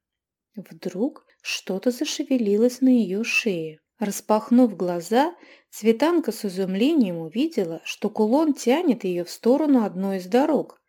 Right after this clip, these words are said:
Как только она ступила на указанный путь,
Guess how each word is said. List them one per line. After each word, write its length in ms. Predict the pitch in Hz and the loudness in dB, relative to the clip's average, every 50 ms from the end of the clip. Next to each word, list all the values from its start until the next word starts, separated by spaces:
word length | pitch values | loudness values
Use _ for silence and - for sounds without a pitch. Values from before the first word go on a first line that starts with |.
| _ _ _ _ - | _ _ _ _ -4
Как 260 | - 214 208 208 - | 0 0 0 0 0
только 440 | - - 254 254 220 220 - 185 185 | 2 4 4 4 2 0 -4 -2 -2
она 200 | 185 196 208 202 | -2 -2 -4 -4
ступила 560 | - - - 214 208 - - 220 208 196 185 | -6 -4 -6 -6 -4 -2 -2 0 0 0 -2
на 200 | 180 175 180 180 | -2 -4 -4 -4
указанный 580 | 185 185 - 190 180 165 165 165 165 160 160 165 | -6 -4 -2 -2 -2 -2 -4 -6 -8 -8 -8 -10
путь, 420 | _ - - 302 359 359 - - | _ -4 -2 -2 -2 -2 -4 -18